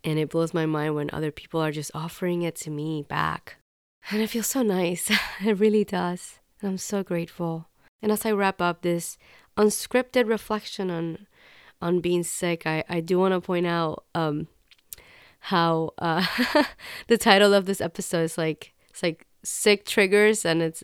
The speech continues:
pun intended, kinda has, like, that double meaning of, like, like, the triggers of being sick and also how sick triggers can be, right? Ah,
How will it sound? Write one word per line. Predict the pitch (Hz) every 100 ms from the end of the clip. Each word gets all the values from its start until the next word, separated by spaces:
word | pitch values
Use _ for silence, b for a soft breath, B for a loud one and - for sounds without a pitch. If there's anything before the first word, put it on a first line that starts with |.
| -
pun | 214 202
intended, | 202 - 165 180 196 - B B B
kinda | - 160
has, | 175
like, | 170 165
that | 160 -
double | 170 170
meaning | 165 160 160
of, | 151 -
like, | 139 147 - -
like, | 160
the | 165
triggers | 156 233 220 202
of | 170
being | 175 170
sick | - 160 160
and | 165
also | 175 185 180
how | 165 170
sick | 175 - 160 131 - - B B B B
triggers | - 165 156 147
can | 170 143
be, | 151 135
right? | 131 143 - _ _ _ _ _ _ _ _
Ah, | 185 190 175 165 143 - -